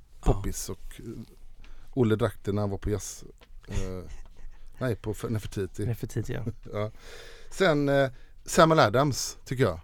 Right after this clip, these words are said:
Speaker 3: Mm.
Speaker 2: Det var så här introduktionen till, eh, amerikanskt öl för många på nittiotalet.
Speaker 1: Mhm.
Speaker 3: Boston Ale eller Boston Lager,
Speaker 2: Jag vet
Speaker 3: eller?
Speaker 2: inte, vad tycker
Speaker 3: Ja.
Speaker 2: du?
Speaker 3: Ja. Boston Lager var den som jag, men det var ju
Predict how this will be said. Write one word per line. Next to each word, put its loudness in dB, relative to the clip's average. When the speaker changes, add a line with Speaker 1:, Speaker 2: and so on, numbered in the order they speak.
Speaker 3:
Mm. 4
Speaker 2:
Det 0
var 4
så 4
här 4
introduktionen 4
till, 2
eh, 4
amerikanskt 2
öl 4
för 0
många 2
på 0
nittiotalet. -4
Speaker 1:
Mhm. 0
Speaker 3:
Boston 2
Ale 4
eller 4
Boston 0
Lager, 2
Speaker 2:
Jag 4
vet 6
Speaker 3:
eller? -2
Speaker 2:
inte, 4
vad 2
tycker 4
Speaker 3:
Ja. 4
Speaker 2:
du? 0
Speaker 3:
Ja. -6
Boston 2
Lager 6
var 4
den 4
som 0
jag, 0
men -4
det 0
var 0
ju -2